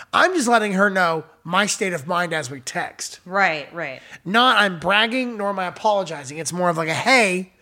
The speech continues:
Speaker 1: I'm a little shit-faced. Can you help a brother out?"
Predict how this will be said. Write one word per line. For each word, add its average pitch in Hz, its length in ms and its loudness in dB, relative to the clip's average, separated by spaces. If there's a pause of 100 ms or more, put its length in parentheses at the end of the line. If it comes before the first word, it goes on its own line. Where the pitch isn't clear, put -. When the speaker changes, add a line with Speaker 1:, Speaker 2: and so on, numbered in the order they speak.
(380)
Speaker 1:
I'm 247 160 2
a 240 40 -4
little 185 160 -6
shit-faced. 156 920 0 (500)
Can 190 200 -2
you 180 100 0
help 170 220 4
a 165 80 -2
brother 147 400 -4
out?" - 180 -12